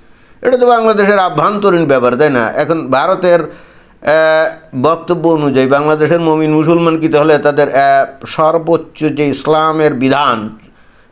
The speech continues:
জিহাদ এইগুলো বন্ধ করে দিবে নাকি? না, তা তো দিতে পারে না, একে মামাবাড়ির আবদার নাকি? আমার প্রশ্ন হলো এটা যে ভারত বলল যে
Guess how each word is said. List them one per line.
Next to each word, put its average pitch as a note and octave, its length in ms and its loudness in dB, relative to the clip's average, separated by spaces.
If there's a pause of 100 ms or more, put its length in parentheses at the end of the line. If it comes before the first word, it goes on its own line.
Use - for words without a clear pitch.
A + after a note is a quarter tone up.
(120)
জিহাদ D3+ 420 0 (140)
এইগুলো C#3+ 360 0
বন্ধ E3 340 0
করে F3+ 240 2
দিবে D#3 200 0
নাকি? C3+ 220 -4
না, C#3+ 160 -2
তা D#3 160 -2
তো C3 120 -4
দিতে G#2 240 -6
পারে F#2 220 -4
না, C#2+ 100 -12 (720)
একে D3+ 140 -2
মামাবাড়ির D3+ 580 2
আবদার G#2 340 0
নাকি? E2+ 420 -8 (100)
আমার F3 340 0
প্রশ্ন D#3 300 -4
হলো D3+ 160 2
এটা B2+ 360 0 (440)
যে B2+ 100 -4
ভারত D3 300 0
বলল E3+ 540 2
যে D3+ 360 2